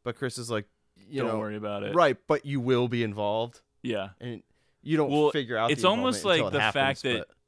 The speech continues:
Speaker 2: Sue has decided to be nice to Carrie has, like, set her off even more.
Speaker 1: Oh, I know.
Speaker 2: Like, no, so this fucking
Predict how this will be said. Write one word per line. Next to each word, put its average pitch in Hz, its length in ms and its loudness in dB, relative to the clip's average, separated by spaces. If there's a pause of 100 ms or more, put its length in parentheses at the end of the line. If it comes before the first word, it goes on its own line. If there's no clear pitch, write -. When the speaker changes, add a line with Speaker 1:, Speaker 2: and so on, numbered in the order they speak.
Speaker 2:
Sue 127 520 -4
has 113 160 -4
decided 107 480 -4
to 104 60 -10
be 98 160 -12
nice 98 400 -8
to 98 100 -14
Carrie 95 500 -10
has, 92 200 -12
like, 92 160 -12
set 104 300 -10
her 95 160 -6
off 90 220 -8
even 90 280 -16
more. 80 300 -18
Speaker 1:
Oh, 127 160 4
I 107 140 2
know. 95 260 -4
Speaker 2:
Like, - 320 -10
no, 117 300 0
so 107 260 -6
this 107 260 -4
fucking 107 600 -4